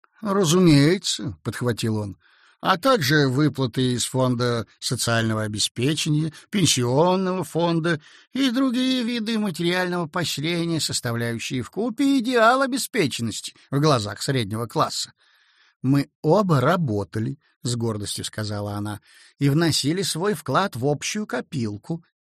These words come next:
«Я бы ни за что не хотел иметь нигде не работающую жену», — одобрил он. «Моя супруга работала в телефонной компании.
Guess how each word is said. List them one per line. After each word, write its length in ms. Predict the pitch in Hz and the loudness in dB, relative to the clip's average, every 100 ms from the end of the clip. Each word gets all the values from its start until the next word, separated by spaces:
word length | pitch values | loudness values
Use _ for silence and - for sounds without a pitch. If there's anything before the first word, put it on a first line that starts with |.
| _ _ - | _ _ -10
«Я 320 | 110 135 143 | -4 0 0
бы 160 | 135 | 2
ни 100 | 147 | 0
за 160 | 143 165 | 0 -2
что 280 | - - 113 | -2 -6 -8
не 120 | 127 | -8
хотел 420 | - 160 202 190 | -6 -6 -6 -2
иметь 320 | 135 127 - | 2 0 0
нигде 380 | 135 127 113 110 | 2 2 0 -4
не 120 | 104 | -4
работающую 680 | 113 117 107 87 87 - 90 | -4 -4 -6 -10 -14 -14 -12
жену», — 440 | 98 113 117 104 - _ - | -8 -4 -6 -8 -16 _ -6
одобрил 500 | 117 110 95 101 107 | -6 -4 -8 -8 -10
он. 180 | 101 - _ _ _ _ _ - | -12 -14 _ _ _ _ _ -2
«Моя 380 | 151 170 233 | 0 2 0
супруга 540 | - 247 - 311 262 254 | -2 -4 -6 -6 -2 -2
работала 560 | 254 262 240 277 262 | 0 -2 -4 -4 -6
в 60 | 233 | -6
телефонной 500 | 277 254 - 247 247 | -6 -6 -6 -8 -8
компании. 760 | 247 247 - - - 110 - | -6 -8 -6 -10 -10 -12 -16